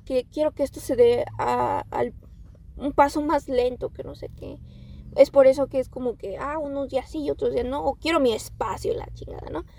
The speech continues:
Pero la dejó en las mismas. Y lo que la morra hizo con la, lo, co-, bueno,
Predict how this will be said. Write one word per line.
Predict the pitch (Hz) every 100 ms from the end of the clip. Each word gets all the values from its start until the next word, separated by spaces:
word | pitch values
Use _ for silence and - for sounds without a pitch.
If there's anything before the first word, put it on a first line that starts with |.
| - -
Pero | 277
la | 269
dejó | 254 247
en |
las | 240 466
mismas. | 262 294 311 269 269 - - - - -
Y | -
lo | 254 240
que | 240
la | 233
morra | 214 214 262 269
hizo | 330 - 269
con | 226 214 196
la, | 160 - - -
lo, | 135 107 - -
co-, | 202 190 -
bueno, | - 269